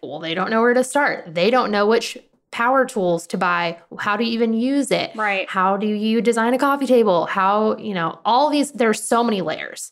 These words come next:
Speaker 2: There are so many layers. And I will say, not to continue to harp on this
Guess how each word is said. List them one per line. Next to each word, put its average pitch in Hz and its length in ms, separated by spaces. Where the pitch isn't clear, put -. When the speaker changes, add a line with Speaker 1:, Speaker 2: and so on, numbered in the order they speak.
Speaker 2:
There 226 160
are 208 160
so 202 140
many 180 160
layers. 180 400
And 247 140
I 262 80
will 277 160
say, 226 460
not 208 240
to 226 80
continue 202 380
to 190 80
harp 185 240
on 190 100
this - 320